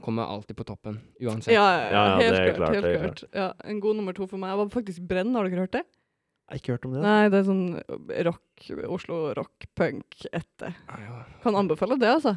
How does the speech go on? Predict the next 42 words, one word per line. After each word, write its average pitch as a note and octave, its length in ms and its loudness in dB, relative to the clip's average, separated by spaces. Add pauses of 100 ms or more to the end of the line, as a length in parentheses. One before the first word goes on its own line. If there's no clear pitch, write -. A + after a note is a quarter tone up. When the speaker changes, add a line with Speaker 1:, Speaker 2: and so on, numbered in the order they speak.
(140)
Speaker 1:
Brenn, A#2+ 300 -4
Speaker 3:
Det - 100 -20
Speaker 1:
ja. - 80 -4
Speaker 3:
er B2+ 80 -4
mye G#3+ 140 2
Speaker 2:
Ja. G#3+ 100 4
Speaker 3:
å - 60 2
sjekke - 240 -2
ut - 100 -4
her, A3+ 80 0
tydeligvis. A3 240 -6
Speaker 2:
Ja, A3 160 -2
ja, D4+ 300 -4
ja. C4 80 -6 (720)
Speaker 1:
Ja. A#2 140 2
Speaker 2:
Men G#3+ 80 0 (100)
det A3 80 2
er C4 60 -2
ikke B3 100 2
det B3 140 8
vi A#3+ 80 4
skal A#3 160 -2
snakke A#3 180 2
om A3+ 80 6
i G#3 60 -8
dag, C4 180 6
da. G#3+ 80 4 (480)
Eh, G#3 720 4
er F3+ 240 -2
det D3+ 80 -2
ikke. G3 160 -2 (640)
Speaker 1:
Nei. A3 160 2
Speaker 2:
Ehm, G#3+ 960 -2 (420)
det, G#3+ 160 4 (160)
det G#3 160 0
er A#3 60 4
en - 160 -6
annen G3+ 240 0
ting G3+ 260 -2
som, G3+ 400 -4
eh, F#3+ 480 -4
hva - 80 -8